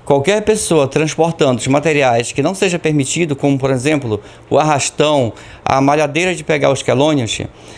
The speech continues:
será apreendido, será trazido para prestar esclarecimento na delegacia e será retido o barco, canoa, bajara e assim sucessivamente.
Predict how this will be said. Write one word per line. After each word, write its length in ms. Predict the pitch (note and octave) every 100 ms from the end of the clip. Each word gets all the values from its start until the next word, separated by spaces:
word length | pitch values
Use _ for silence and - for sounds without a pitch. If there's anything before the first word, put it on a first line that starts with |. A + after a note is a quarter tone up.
| -
será 480 | - C#3+ C3+ D3+ F3
apreendido, 720 | F3 D#3+ C3+ A2+ B2 D3 C3+
será 300 | C3 C#3+ D#3+
trazido 580 | E3+ C#3+ C3 F3 F#3+
para 100 | F3+
prestar 320 | D3 C#3+ C3+ C#3+
esclarecimento 760 | C#3 C#3 C3 B2 B2+ C3+ C#3+
na 100 | B2+
delegacia 840 | A#2+ A#2 G#2+ G2 - B2+ D3 D#3 - - - - - - -
e 80 |
será 240 | C3 D#3 D3+
retido 560 | D#3 F#3+ - D3 C3
o 40 | B2+
barco, 520 | G#2 B2+ D#3 D3+ C3
canoa, 480 | C#3 C3 C3 D3+ C#3
bajara 420 | B2 A#2 C#3 C#3+
e 60 | C3
assim 320 | A2+ - F3
sucessivamente. 880 | - E3 F3+ F#3+ D#3+ G2 G2+ -